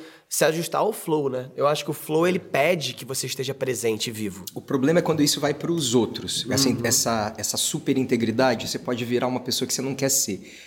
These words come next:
Speaker 2: Tava voltando
Speaker 1: Você
Speaker 2: de
Speaker 1: quer
Speaker 2: Ara-,
Speaker 1: cobrar ela?
Speaker 2: Eu tava, eu tava voltando de Aracaju anteontem, e aí eu, eu cheguei na, na, nas esteiras aqui do raio-x, tinha um cara na minha frente, só, e tinham duas esteiras.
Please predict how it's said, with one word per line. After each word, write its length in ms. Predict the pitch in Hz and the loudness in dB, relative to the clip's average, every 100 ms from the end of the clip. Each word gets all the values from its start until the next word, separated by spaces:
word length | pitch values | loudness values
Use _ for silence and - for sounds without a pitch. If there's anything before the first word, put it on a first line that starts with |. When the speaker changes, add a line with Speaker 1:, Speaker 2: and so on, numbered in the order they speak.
| - _ | -20 _
Speaker 2:
Tava 160 | - 113 | -2 0
voltando 300 | 117 120 139 | 2 2 4
Speaker 1:
Você 60 | 139 | 6
Speaker 2:
de 0 | |
Speaker 1:
quer 60 | |
Speaker 2:
Ara-, 100 | 139 135 | 6 6
Speaker 1:
cobrar 580 | 135 151 170 - - - | 8 8 6 -2 -8 -2
ela? 220 | 120 101 | 0 0
Speaker 2:
Eu 160 | - - | -4 -4
tava, 160 | 127 127 120 | -2 -2 -4
eu 60 | - | -6
tava 140 | 123 | -4
voltando 340 | 123 131 147 147 | 0 0 0 0
de 80 | 147 | 0
Aracaju 460 | 139 139 123 127 | 0 0 0 2
anteontem, 540 | 127 - 143 147 160 147 | 0 0 0 -2 -2 2
e 80 | 139 | 4
aí 380 | 135 131 135 - - - - | 6 4 4 -4 -10 -12 -4
eu, 220 | 123 120 120 | 4 6 8
eu 160 | 127 120 | 6 6
cheguei 260 | 117 127 | 2 0
na, 120 | 127 120 - - - | 0 -2 -8 -12 -4
na, 500 | 113 113 107 107 101 101 - - | 0 2 2 0 -2 -6 -14 -12
nas 160 | 113 107 | -4 0
esteiras 460 | - - 127 117 113 | 0 2 2 4 0
aqui 220 | - 110 | -2 -2
do 80 | 117 | 0
raio-x, 640 | 120 135 - 202 - - - - - - | 0 0 2 2 0 -2 -8 -20 -20 -8
tinha 160 | - 160 | -2 0
um 80 | |
cara 300 | 208 175 156 | 2 2 4
na 80 | 147 | 2
minha 120 | 135 117 | -2 -4
frente, 520 | 110 95 87 - - - | -4 -6 -6 -12 -12 -10
só, 500 | - 127 147 - - | 0 2 2 -2 -10
e 60 | 117 | -6
tinham 200 | 151 139 | -6 -2
duas 260 | 143 156 | 0 2
esteiras. 680 | 160 - 127 107 107 - | 2 2 2 0 -2 -8